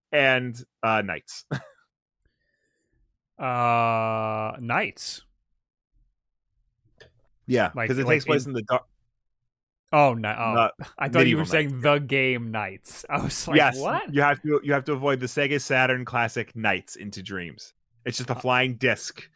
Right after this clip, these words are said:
Speaker 1: all over the place.
Speaker 2: Now, last month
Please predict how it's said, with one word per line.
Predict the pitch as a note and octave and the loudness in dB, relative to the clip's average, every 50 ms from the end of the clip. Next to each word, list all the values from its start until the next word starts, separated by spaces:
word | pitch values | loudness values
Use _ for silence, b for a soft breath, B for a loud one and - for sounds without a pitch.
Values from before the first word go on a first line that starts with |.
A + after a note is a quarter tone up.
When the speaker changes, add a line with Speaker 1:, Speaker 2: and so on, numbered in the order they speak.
| b b b b b _ _ - | b b b b b _ _ -2
Speaker 1:
all | A2+ A2+ A2 G#2 | 0 2 2 2
over | G2+ F#2+ G2 | 0 -2 -4
the | F#2 F2 | -10 -12
place. | - F2+ E2+ - - - - _ b b b b _ - | -10 -12 -12 -12 -14 -20 -20 _ b b b b _ -4
Speaker 2:
Now, | D3+ D3+ D3 C#3+ C3+ - _ _ _ - | 0 2 2 2 2 -2 _ _ _ -12
last | D#3 D3 C#3 C#3+ D3+ E3 F#3+ G3+ F#3+ - - - - - _ - | -8 -6 -2 2 4 4 4 4 2 -2 -10 -14 -16 -20 _ -16
month | D#3+ D#3 D3 C#3+ C#3+ C#3 B2+ - - | -8 -2 0 0 0 0 -2 -8 -16